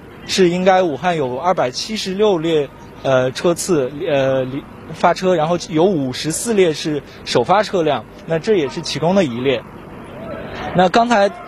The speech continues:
我在站厅采访的同事告诉我，在站厅外呢，今天其实在早上五六点钟的时候就举行了一个，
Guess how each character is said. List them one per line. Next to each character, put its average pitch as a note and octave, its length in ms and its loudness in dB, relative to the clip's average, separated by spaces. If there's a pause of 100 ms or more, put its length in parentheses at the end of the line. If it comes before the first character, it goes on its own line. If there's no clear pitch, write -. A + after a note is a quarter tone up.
我 D3 360 2
在 F#3 340 2
站 A3 240 0
厅 B3 180 -8
采 F#3+ 180 0
访 D3 160 -2
的 C3+ 60 -10
同 C3+ 200 -8
事 G3+ 120 -4
告 F#3+ 200 4
诉 D3 160 -6
我， A#2 200 -4
在 F#3 120 0
站 G#3 200 0
厅 A3+ 200 -4
外 G#3+ 220 2
呢， C#3 160 -6
今 F3+ 180 -10
天 G3 220 -2 (280)
其 - 180 -2
实 F3+ 160 2
在 F#3+ 160 4
早 C3 200 0
上 F3 120 0
五 C3+ 100 -4
六 F#3 140 2
点 C3+ 180 -6
钟 F#3 200 -4
的 G3+ 120 0
时 D#3+ 120 -4
候 D3 180 -2
就 D#3 260 0 (340)
举 C3+ 160 -4
行 C3+ 200 -2
了 F3+ 140 6
一 E3 120 0
个， D3+ 340 2